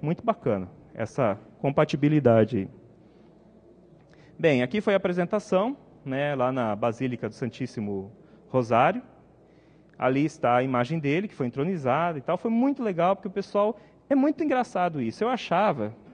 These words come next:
quando eu falasse lá que eu não tinha religião, o pessoal ia chegar com um machado, ia me degolar, ia falar que eu ia pro inferno e tal.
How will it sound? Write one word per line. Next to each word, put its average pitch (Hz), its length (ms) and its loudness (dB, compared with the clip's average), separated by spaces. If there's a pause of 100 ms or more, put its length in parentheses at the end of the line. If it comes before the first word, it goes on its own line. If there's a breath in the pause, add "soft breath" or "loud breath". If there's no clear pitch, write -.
(220 loud breath)
quando 247 160 0
eu 247 40 2
falasse 156 540 0
lá 123 140 0
que - 80 -4
eu 135 40 -2
não 131 80 -4
tinha 131 180 -6
religião, 123 360 -6
o 170 40 -10
pessoal 170 300 -6
ia 185 80 -6
chegar 170 400 -4
com - 120 -12
um 202 200 -8
machado, 151 680 -2
ia 135 140 -4
me 135 180 -8
degolar, 127 1000 -2 (340 loud breath)
ia 139 120 -2
falar 143 240 2
que - 100 -4
eu 143 40 0
ia 156 80 0
pro 151 120 -6
inferno 143 580 0
e 123 40 -4
tal. 156 260 -2